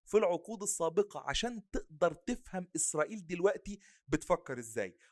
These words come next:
وعشان نقدر نجاوب على السؤال: هل فعلًا لو قتل لا قدر الله يعني أو اغتيلوا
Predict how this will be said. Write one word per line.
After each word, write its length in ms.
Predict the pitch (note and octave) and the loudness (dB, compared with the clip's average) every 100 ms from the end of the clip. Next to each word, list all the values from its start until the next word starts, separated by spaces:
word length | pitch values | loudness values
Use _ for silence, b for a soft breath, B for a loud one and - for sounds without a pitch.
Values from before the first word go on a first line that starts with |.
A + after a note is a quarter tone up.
| - | 4
وعشان 480 | B2 A#2 G3+ F#3+ | 6 6 2 0
نقدر 360 | G3+ F3+ C3+ A#2+ | -4 -2 -2 -2
نجاوب 400 | A#2 C#3+ F3 A2+ | 0 2 2 2
على 140 | G#2+ | -2
السؤال: 500 | A2+ - - B2 G#2 G2 _ _ | -2 -6 -6 -6 -6 -8 _ _
هل 220 | D#3+ G3 | 6 6
فعلًا 500 | - - B3 G3+ B2 | 4 4 6 6 0
لو 200 | A2 A2 - | -4 -8 -4
قتل 320 | G#3 F3 A#2+ | -2 -2 2
لا 100 | D3+ | 0
قدر 480 | D#3+ F#3 E3+ C3 A2+ | 2 -2 0 -2 -2
الله 260 | A#2 C#3+ | 0 2
يعني 220 | C#3 C3+ B2+ | 2 -2 -6
أو 220 | B2 B2+ | -4 -4
اغتيلوا 520 | A#2 - F#3+ E3+ G#2+ | -6 -12 -8 -8 -8